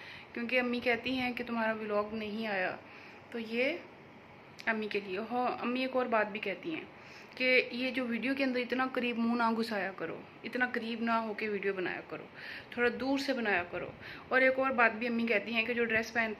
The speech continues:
के घूम के दिखाती हो ना, वो भी ना दिखाया करो। तो फिर मैं क्या करूँ अम्मी जी?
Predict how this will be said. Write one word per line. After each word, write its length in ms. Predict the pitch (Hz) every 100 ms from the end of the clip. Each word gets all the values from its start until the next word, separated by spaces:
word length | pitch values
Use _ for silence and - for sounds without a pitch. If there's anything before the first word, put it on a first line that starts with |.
| -
के 60 | 233
घूम 380 | 208 - 214
के 100 | 226
दिखाती 400 | 247 240 226 226
हो 60 | 233
ना, 100 | 247
वो 160 | 247 208
भी 100 | 208
ना 100 | 202
दिखाया 320 | 185 - 170
करो। 240 | - - - - - - - -
तो 60 | -
फिर 180 | 277 294
मैं 160 | 294
क्या 200 | 285 240
करूँ 300 | 254 311 285
अम्मी 220 | 240 214 208
जी? 200 | 208